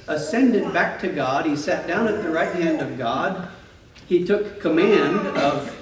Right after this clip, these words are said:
of the spiritual aspects of his kingdom on earth, and he seated us with him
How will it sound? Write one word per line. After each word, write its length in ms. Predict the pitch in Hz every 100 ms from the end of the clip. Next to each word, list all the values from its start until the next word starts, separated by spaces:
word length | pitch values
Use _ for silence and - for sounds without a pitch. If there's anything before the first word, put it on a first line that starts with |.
| - 123 -
of 480 | 147 131 131 - - - - - - - - -
the 520 | 147 135 131 127 - -
spiritual 880 | - - 233 208 180 160 151 143 156
aspects 800 | 175 180 - 127 143 - - -
of 240 | 143 -
his 460 | 151 135 - - - - -
kingdom 440 | - 262 175 139 143
on 180 | 143
earth, 440 | 190 - 147 - - - - - - - - - - - - - - - - - - 196
and 340 | 185 165 180
he 120 | 180
seated 400 | 180 196 185 175
us 180 | 190 190
with 300 | 170 247 -
him 160 | 104